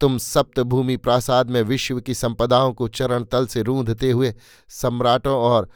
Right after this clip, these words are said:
कोट्याधिपतियों के द्वारा मणि मुक्ता के ढेरों के बीच में बैठी हुई जब भी अपने इस अकिंचन उपासक का ध्यान करोगी, इसे अप्रतिम ही पाओगी।" युवक जड़वत अम्बपाली के चरण तल में खिसक कर गिर गया।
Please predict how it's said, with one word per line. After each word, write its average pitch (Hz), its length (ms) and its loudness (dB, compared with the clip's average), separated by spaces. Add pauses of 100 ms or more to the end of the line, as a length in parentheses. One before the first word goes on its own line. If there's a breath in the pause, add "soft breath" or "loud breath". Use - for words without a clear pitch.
(220 soft breath)
कोट्याधिपतियों 123 1080 0
के 117 160 -2
द्वारा 113 380 0 (400)
मणि 127 280 4
मुक्ता 117 420 0
के 110 140 -2
ढेरों 123 340 2
के 107 160 -2
बीच 123 360 -2
में 113 160 0
बैठी 120 300 0
हुई 117 220 0 (340 soft breath)
जब 120 260 2
भी 123 160 2
अपने 120 380 0
इस - 220 -4 (140)
अकिंचन 120 500 0
उपासक 120 460 -2
का 107 120 0
ध्यान 110 360 0
करोगी, 127 520 -2 (440)
इसे 110 400 2 (380 soft breath)
अप्रतिम 113 500 -2
ही 110 180 0
पाओगी।" 87 460 0 (1000)
युवक 143 260 2
जड़वत 139 420 0 (200)
अम्बपाली 131 520 2
के 135 120 -4
चरण 131 320 0
तल 127 220 0
में 120 140 -2
खिसक 110 320 -4
कर 98 160 0
गिर 135 180 0
गया। 95 180 -2